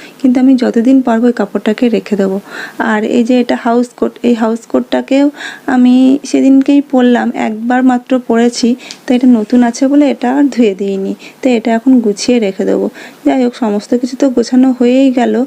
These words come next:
তো এই দিকে জামা কাপড়গুলো এগুলো গুছিয়ে রেখে দিতে হবে, অনেক দিন ধরে পরে আছে।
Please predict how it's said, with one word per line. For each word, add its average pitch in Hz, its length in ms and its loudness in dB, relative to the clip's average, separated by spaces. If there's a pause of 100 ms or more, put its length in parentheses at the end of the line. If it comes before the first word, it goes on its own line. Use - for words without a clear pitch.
(300)
তো 277 80 0 (100)
এই 220 160 0
দিকে 233 260 -2
জামা 226 260 -2
কাপড়গুলো 240 440 0
এগুলো 240 300 2
গুছিয়ে 233 460 -2
রেখে 226 240 0
দিতে 214 220 0
হবে, 208 160 0
অনেক 247 360 2
দিন 262 180 2
ধরে 254 220 2
পরে 208 260 -2
আছে। 196 360 -4